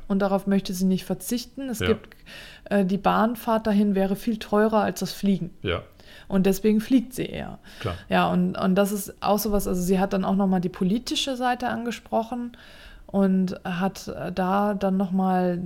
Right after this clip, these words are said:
Speaker 1: mit Politikern gesprochen, wie das aussieht, d-,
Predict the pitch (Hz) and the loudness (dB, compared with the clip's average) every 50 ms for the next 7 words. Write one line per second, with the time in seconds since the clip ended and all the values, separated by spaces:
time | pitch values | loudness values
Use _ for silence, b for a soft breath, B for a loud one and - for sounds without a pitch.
0 | 180 - - - - - - - - - - - 190 185 180 185 180 - - - | -8 -10 -12 -14 -14 -14 -12 -14 -14 -14 -10 -4 -2 0 0 0 -2 -4 -4 -2
1 | 196 175 196 220 - 254 247 - 226 233 220 220 220 220 - - - 208 208 - | -2 -2 -2 -4 -6 -10 -8 -6 -4 -2 -2 -2 -2 -4 -6 -8 -8 -6 -4 -2
2 | 208 202 196 196 196 - 185 - 196 185 196 190 185 - - 180 202 202 196 - | -2 0 0 -2 -2 -4 -4 -4 -4 -2 -2 -4 -4 -4 -4 -2 -2 -2 -2 0
3 | 208 202 196 - - - - 214 196 | -2 -2 -2 -4 -10 -12 -12 -12 -12